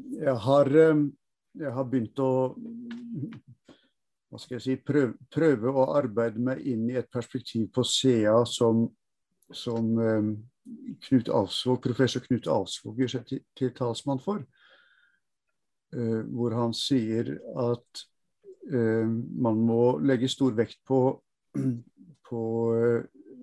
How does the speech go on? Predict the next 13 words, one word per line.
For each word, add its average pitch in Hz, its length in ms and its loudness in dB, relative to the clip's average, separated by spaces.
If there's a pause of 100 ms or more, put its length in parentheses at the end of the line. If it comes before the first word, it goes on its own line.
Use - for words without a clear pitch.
(400)
Augustanas 127 640 0
utgangspunkt 143 880 -2
i 151 80 0
resepsjonen 117 1000 -2 (100)
av 120 320 -2
Kalkedons 110 840 -6
to, 139 160 0 (1160)
eh, 120 280 0
kristologi, 127 760 2 (120)
nemlig 113 560 0
dens 113 280 0 (160)
to 117 140 -4
naturlære, 110 760 -2